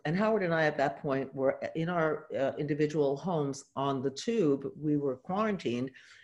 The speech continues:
Everyone was writing about covid. He and I were the only two who had experienced the,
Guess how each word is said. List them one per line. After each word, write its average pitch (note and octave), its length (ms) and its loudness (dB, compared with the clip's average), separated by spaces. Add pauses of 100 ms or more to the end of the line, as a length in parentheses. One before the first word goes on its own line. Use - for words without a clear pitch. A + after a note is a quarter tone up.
(260)
Everyone E3 480 6
was A#2 160 -2
writing A#2+ 300 2
about G#2+ 280 0
covid. B2+ 480 -2
He G#3+ 160 0
and A3 120 4
I F#3+ 80 2
were E3 120 0
the D3+ 140 0
only D#3 320 -2
two D3 320 0
who B2+ 160 -6
had B2+ 220 -4
experienced C3+ 760 -4
the, B2+ 300 0